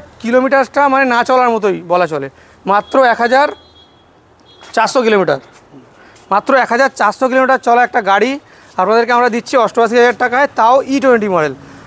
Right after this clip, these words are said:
তো কা-, আপনারা গাড়ির কন্ডিশন দেখে নিন, টায়ারও আপনাদেরকে দেখিয়ে দেওয়া হচ্ছে, টায়ার দেখলেও কিন্তু বুঝতে পারবেন যে গাড়িটা কীরকম রয়েছে। তো নতুন গাড়ি, নতুন গাড়ি পাচ্ছেন হাফ দামে, নতুন গাড়ি পেয়ে যাচ্ছেন পুরাতন গাড়ির দামে। তো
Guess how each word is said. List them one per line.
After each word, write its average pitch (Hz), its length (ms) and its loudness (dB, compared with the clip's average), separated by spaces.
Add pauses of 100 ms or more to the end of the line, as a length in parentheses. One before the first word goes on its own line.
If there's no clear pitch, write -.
(120)
তো 214 60 -6 (100)
কা-, 190 140 -6 (100)
আপনারা 254 240 2
গাড়ির 262 240 0
কন্ডিশন 240 400 -2
দেখে 254 180 0
নিন, 285 100 0 (100)
টায়ারও 240 320 2 (140)
আপনাদেরকে 247 400 -2
দেখিয়ে 233 240 -4
দেওয়া 247 180 2
হচ্ছে, 277 220 -2 (520)
টায়ার 202 280 2
দেখলেও 247 260 0
কিন্তু 262 140 -8 (120)
বুঝতে 214 240 -2
পারবেন 269 240 2
যে 247 100 0
গাড়িটা 233 240 0
কীরকম 220 360 -2
রয়েছে। 160 260 -6 (1080)
তো 262 40 0 (120)
নতুন 294 240 2 (100)
গাড়ি, 240 160 0 (120)
নতুন 247 260 -4
গাড়ি 285 140 2 (120)
পাচ্ছেন 226 280 0 (140)
হাফ 214 260 0
দামে, 165 200 -4 (680)
নতুন 233 280 -2
গাড়ি 269 200 2
পেয়ে 240 160 4
যাচ্ছেন 262 280 0 (240)
পুরাতন 262 460 2
গাড়ির 233 280 0
দামে। 143 200 -4 (720)
তো - 60 -10